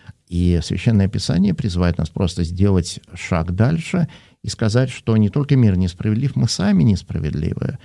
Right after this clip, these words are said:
Я сам часть проблемы. Я сам являюсь грешником. И, э, Бог, спасая мир, э,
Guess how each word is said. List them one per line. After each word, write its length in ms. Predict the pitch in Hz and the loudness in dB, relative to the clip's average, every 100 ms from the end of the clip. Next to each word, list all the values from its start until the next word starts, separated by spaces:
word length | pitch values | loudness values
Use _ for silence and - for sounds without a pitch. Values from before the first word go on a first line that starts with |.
| - - - - | -20 -20 -20 -2
Я 280 | 90 107 | 2 2
сам 380 | 110 - 185 170 | 0 0 2 2
часть 480 | - - 120 113 - | 0 0 0 -2 -4
проблемы. 680 | 120 123 135 156 110 82 - - - _ _ _ | -2 0 2 4 6 4 0 -12 -20 _ _ _
Я 680 | 87 85 92 98 101 101 - _ | -6 0 2 2 2 0 -4 _
сам 420 | - - 139 151 | -4 2 4 4
являюсь 460 | 147 127 110 95 92 | 2 2 2 0 0
грешником. 800 | 92 92 73 - - - - - _ _ _ _ _ | 0 0 -2 -8 -10 -6 -8 -10 _ _ _ _ _
И, 280 | 101 95 92 | 2 4 4
э, 300 | 92 82 78 | 2 -2 -6
Бог, 640 | - - 90 92 110 127 - | -8 -10 -8 -2 0 0 -4
спасая 760 | - 110 101 - 107 98 90 | -4 -2 -2 0 2 4 4
мир, 480 | 85 104 123 120 - | 4 4 4 0 -4
э, 560 | - 87 80 76 73 | -6 -4 -4 -6 -6